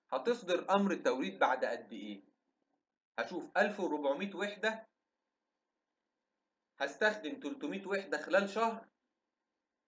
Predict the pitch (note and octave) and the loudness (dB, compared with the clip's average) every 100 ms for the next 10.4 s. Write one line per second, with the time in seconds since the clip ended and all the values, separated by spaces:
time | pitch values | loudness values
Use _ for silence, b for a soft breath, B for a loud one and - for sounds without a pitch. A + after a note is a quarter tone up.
0 | - F#3 G#3 G#3+ A3 G3+ - _ C3+ C#3+ | -4 0 2 2 -2 -6 -16 _ -2 0
1 | D3 D3 F#3+ G3 - - _ _ _ _ | 0 4 4 4 -2 -18 _ _ _ _
2 | _ B2+ C3 E3+ E3+ B2 - - _ _ | _ -10 -6 -6 -2 -2 -2 -6 _ _
3 | _ _ _ _ _ _ _ _ _ _ | _ _ _ _ _ _ _ _ _ _
4 | C3 A2+ A2+ _ B2+ - - C3 B2+ B2 | -4 -4 -8 _ -10 -6 -8 -6 -8 -4
5 | D#3+ D3 D#3+ - - A2 - - _ _ | 0 2 2 0 -2 -2 -6 -14 _ _
6 | _ _ _ _ _ _ _ _ _ _ | _ _ _ _ _ _ _ _ _ _
7 | B2+ C3 F3+ A#3+ A3+ G3+ A3 G#3+ G#3 G3 | -2 4 6 6 4 4 2 2 0 0
8 | G3+ G#3 A3 - A3+ - - - G3 E3 | 2 2 2 0 0 -2 -8 -2 -2 0
9 | E3+ D3+ D3 C#3+ D#3 D3+ G#3 G3 F#3+ F3+ | -4 -2 -4 -2 -2 0 4 4 4 4
10 | G#3 A3+ G#3+ - | 4 2 0 -6